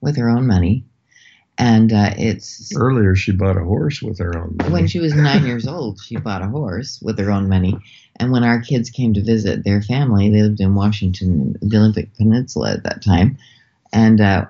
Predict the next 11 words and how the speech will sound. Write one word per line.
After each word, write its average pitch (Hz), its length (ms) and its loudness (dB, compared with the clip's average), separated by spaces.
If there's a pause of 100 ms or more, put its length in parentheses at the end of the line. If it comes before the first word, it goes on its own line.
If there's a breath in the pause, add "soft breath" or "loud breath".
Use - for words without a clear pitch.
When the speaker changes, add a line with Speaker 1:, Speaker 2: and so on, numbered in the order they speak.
(120)
Speaker 1:
they 104 140 2
came 120 340 -4
and 110 140 2
said, 104 280 -2
"Oh, 175 500 -2
Anna, 226 320 4
this 220 200 -2
is 233 140 -4
a 240 100 -4
cool 285 320 -2
horse. 302 340 -2